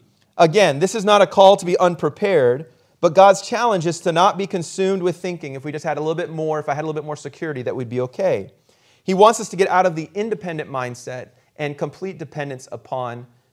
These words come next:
God. And so he says, "Do not worry about day-to-day life." But secondly,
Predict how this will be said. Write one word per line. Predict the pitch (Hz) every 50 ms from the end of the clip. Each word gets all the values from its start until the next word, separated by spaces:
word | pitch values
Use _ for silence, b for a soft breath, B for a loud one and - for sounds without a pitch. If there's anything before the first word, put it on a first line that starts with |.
| _ _ -
God. | 120 131 127 117 107 101
And | 107 123
so | - 190
he | 185 208
says, | 196 - 226 208
"Do | 170 185 240
not | 262 285 247 180 190
worry | 196 208 214 196
about | 185 175 147 143
day-to-day | 147 160 147 147 151 147
life." | 147 165 175 180 175
But | - 143 113
secondly, | - 196 214 214 214 175 165 151 151 156 b